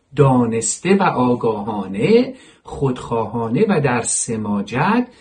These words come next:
در گناه زندگی کنیم. عزیزان، اگرچه ما هنوز بعد از ایمانمون به عیسی مسیح گاهی مرتکب گناه می‌شیم و اگرچه ما باید هر روزه گناهانمون را به خداوند اعتراف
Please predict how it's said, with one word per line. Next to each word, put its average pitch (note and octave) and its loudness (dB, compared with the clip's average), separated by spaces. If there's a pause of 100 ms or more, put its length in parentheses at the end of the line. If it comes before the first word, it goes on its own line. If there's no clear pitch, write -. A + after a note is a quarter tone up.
(200)
در A2+ -6
گناه G#2+ 0
زندگی G2+ -4
کنیم. G2 -8 (800)
عزیزان، B2+ 0 (840)
اگرچه C3+ 2
ما F3+ 2
هنوز D#3 4
بعد E3+ 4
از D#3 4
ایمانمون D3+ 6
به C#3+ 4
عیسی C3 0
مسیح B2+ 0
گاهی B3 2
مرتکب C#3+ 2
گناه C3 2
می‌شیم A3 6 (500)
و C#3+ 2
اگرچه C#3+ 4
ما G3 8
باید D#3+ 4
هر D3+ 0
روزه C#3+ 4
گناهانمون D#3 4
را D#3 6
به C#3+ 6
خداوند C#3+ 2
اعتراف C#3+ 4